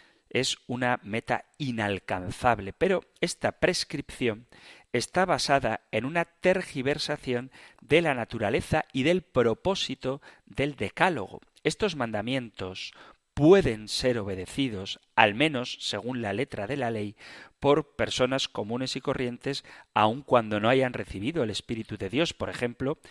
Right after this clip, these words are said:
cualquier ser humano es capaz de no adorar un ídolo, o de tratar a sus padres con respeto,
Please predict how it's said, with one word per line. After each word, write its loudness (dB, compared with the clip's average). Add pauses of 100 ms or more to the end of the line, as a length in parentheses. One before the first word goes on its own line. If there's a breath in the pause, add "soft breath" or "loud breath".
(220 loud breath)
cualquier 0
ser 0
humano -2
es -4
capaz -2
de -4
no -2
adorar 0
un -10 (140)
ídolo, 2 (300 loud breath)
o -2
de -2
tratar -2
a 0
sus -8
padres -2
con -4
respeto, -4